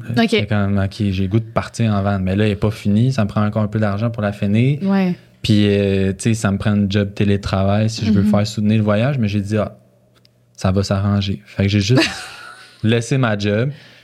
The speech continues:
Speaker 1: Puis genre, tu sais, moi, j'ai un petit dicton par rapport à ça, c'est que quand tu fais de l'espace dans ta vie, ben, ça donne l'opportunité, mettons, à l'univers de t'envoyer
Speaker 2: Mhm.
Speaker 1: justement des opportunités.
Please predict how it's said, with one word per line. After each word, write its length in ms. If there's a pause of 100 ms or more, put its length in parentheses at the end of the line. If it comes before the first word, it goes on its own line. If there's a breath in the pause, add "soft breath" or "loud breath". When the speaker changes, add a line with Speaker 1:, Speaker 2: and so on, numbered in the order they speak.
Speaker 1:
Puis 140
genre, 340
tu 60
sais, 60
moi, 100
j'ai 140
un 100
petit 160
dicton 300
par 120
rapport 260
à 80
ça, 140
c'est 160
que 220 (480 loud breath)
quand 140
tu 120
fais 140
de 60
l'espace 680
dans 160
ta 200
vie, 200
ben, 320
ça 340
donne 280
l'opportunité, 640
mettons, 240
à 80
l'univers 420
de 60
t'envoyer 560 (340)
Speaker 2:
Mhm. 100
Speaker 1:
justement 460
des 160
opportunités. 760